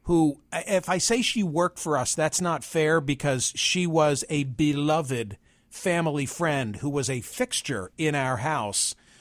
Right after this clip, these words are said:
all while we were raising our kids. And, uh, I wrote a column about Grace that I later delivered as a eulogy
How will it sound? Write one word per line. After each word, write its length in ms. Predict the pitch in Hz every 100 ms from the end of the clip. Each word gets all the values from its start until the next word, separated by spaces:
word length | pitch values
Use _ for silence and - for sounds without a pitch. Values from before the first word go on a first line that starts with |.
| - _ _
all 280 | - 175 190
while 200 | 170 165
we 120 | 156
were 120 | 151 143
raising 380 | 147 143 143
our 140 | 123 113
kids. 500 | 135 98 65 - - _ _ _ _ _
And, 540 | 143 151 151 147 147 135
uh, 360 | 143 139 139 131 -
I 80 | 156
wrote 160 | 175
a 40 | -
column 420 | 143 180 180 175
about 380 | 151 151 147 127
Grace 400 | 156 160 151 -
that 140 | 147
I 220 | 131 131 123
later 280 | 151 156 139
delivered 380 | 143 143 135
as 160 | 127 117
a 140 | 117
eulogy 720 | 131 143 151 151 131 123 104